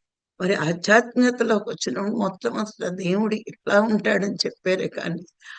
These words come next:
అదే దేవుడు అని చెప్పలేదు. చెప్పారు అంటే చెప్పేవాళ్ళు మూర్ఖులే, విన్నవాళ్ళు పరమ మూర్ఖులు. మరి ఆత్మే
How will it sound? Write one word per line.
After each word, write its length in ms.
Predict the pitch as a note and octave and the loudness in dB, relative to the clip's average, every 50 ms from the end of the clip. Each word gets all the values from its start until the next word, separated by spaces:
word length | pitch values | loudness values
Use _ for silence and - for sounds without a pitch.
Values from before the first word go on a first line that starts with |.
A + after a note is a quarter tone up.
| - - - | -16 -4 2
అదే 260 | F#3 G3 G#3+ B3 C#4 D4 D4 | 4 6 8 10 10 10 10
దేవుడు 480 | C#4 C4+ C#4+ B3 B3+ B3+ B3+ B3+ A#3+ B3+ | 10 8 8 8 8 8 8 8 8 8
అని 160 | B3 A#3+ A#3 A#3 A#3 | 8 8 8 8 6
చెప్పలేదు. 460 | G3+ - - - E3 E3 D#3 D3+ - - _ _ _ _ _ _ _ - | 4 4 0 -2 0 0 0 0 -2 -6 _ _ _ _ _ _ _ 4
చెప్పారు 400 | A#3 A3 A#3 A#3 C4 C4 C4 B3+ | 4 4 6 8 8 10 10 10
అంటే 260 | A#3+ A#3+ A#3 A3+ A#3+ B3+ | 8 8 6 6 4 4
చెప్పేవాళ్ళు 720 | B3 - A#3+ - - - A3 A3+ A3 A3 A3 A3 A3 G#3+ G#3+ | 4 4 2 2 4 4 4 4 4 4 4 2 2 2 2
మూర్ఖులే, 580 | A3 G#3 F#3+ G3 F#3+ F#3+ F#3 - G3+ F#3+ F#3+ G3 - _ _ _ _ _ _ _ _ _ _ _ _ | 0 0 0 -2 -4 -6 -4 -4 -2 -2 -2 -4 -8 _ _ _ _ _ _ _ _ _ _ _ _
విన్నవాళ్ళు 580 | - F3 F#3 F#3 G#3+ A#3 A#3 A#3+ A#3 A3+ A#3 B3 | 0 2 4 6 8 8 8 10 10 10 8 8
పరమ 340 | A#3+ A#3 A3 G3 F3+ F3 F3+ E3+ - - | 6 4 2 2 2 2 0 0 0 0
మూర్ఖులు. 460 | - C#3+ - _ _ - - D#3+ - - _ _ _ _ _ _ _ _ _ _ _ _ _ _ _ _ _ _ _ _ _ _ _ _ _ _ _ _ _ _ _ _ _ _ _ _ _ - | -2 -2 -4 _ _ -16 -14 -14 -14 -14 _ _ _ _ _ _ _ _ _ _ _ _ _ _ _ _ _ _ _ _ _ _ _ _ _ _ _ _ _ _ _ _ _ _ _ _ _ 4
మరి 260 | A#3+ B3 B3+ B3+ A3 D#3+ D3+ - - _ _ _ _ _ - | 8 8 10 10 8 6 2 -4 -10 _ _ _ _ _ -2
ఆత్మే 520 | F3+ G3 A#3+ C4 B3+ - - - C4 C4+ | 2 4 4 2 2 -2 -2 0 2 4